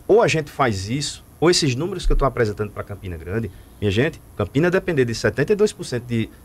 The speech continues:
de verba de fora, isso é muito grave. A cidade de Campina Grande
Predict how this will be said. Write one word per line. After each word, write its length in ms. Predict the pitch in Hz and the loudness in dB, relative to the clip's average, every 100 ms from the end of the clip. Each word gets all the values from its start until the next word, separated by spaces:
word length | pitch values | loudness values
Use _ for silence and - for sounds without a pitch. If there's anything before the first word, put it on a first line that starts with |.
| - | -6
de 120 | 113 | 0
verba 260 | 98 104 107 | 2 4 2
de 80 | 104 | -2
fora, 400 | - 87 95 143 - - - - - - | -4 -2 -2 -4 -12 -20 -20 -20 -20 -6
isso 160 | - | -2
é 40 | 165 | 0
muito 180 | 127 | -2
grave. 380 | 180 151 135 180 | 0 2 4 4
A 20 | |
cidade 460 | 147 143 123 190 196 - | 0 0 0 0 -4 -10
de 80 | 117 | -6
Campina 320 | 139 139 127 | -4 -2 -4
Grande 420 | 90 92 143 165 | -2 -4 -6 -8